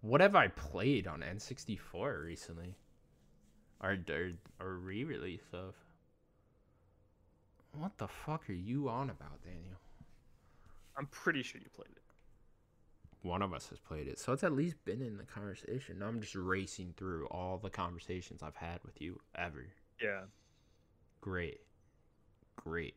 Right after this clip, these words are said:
Speaker 1: I have no
Speaker 2: You have
Speaker 1: idea.
Speaker 2: three questions left.
Speaker 1: I think you've confused me even more now.
Speaker 2: <laughs>
Speaker 1: Oh, man.
Speaker 2: Three questions.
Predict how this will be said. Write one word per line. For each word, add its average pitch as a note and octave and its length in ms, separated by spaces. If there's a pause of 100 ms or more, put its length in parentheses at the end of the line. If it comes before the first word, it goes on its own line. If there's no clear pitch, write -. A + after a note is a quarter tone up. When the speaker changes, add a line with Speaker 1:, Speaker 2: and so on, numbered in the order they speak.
(120)
Speaker 1:
I F#2+ 160
have D2 280
no D#2 220
Speaker 2:
You D#2 60
have D#2 140
Speaker 1:
idea. C#3 160
Speaker 2:
three F#3+ 140
questions - 460
left. - 100
Speaker 1:
I C#3 80
think G3+ 240
you've C#3 180
confused A#2 480
me A#2 160
even A2 220
more B2 260
now. F#2+ 280 (1200)
Speaker 2:
<laughs> F#3+ 100 (1800)
Speaker 1:
Oh, B2 220
man. F2 560 (400)
Speaker 2:
Three F3 140
questions. A#2 560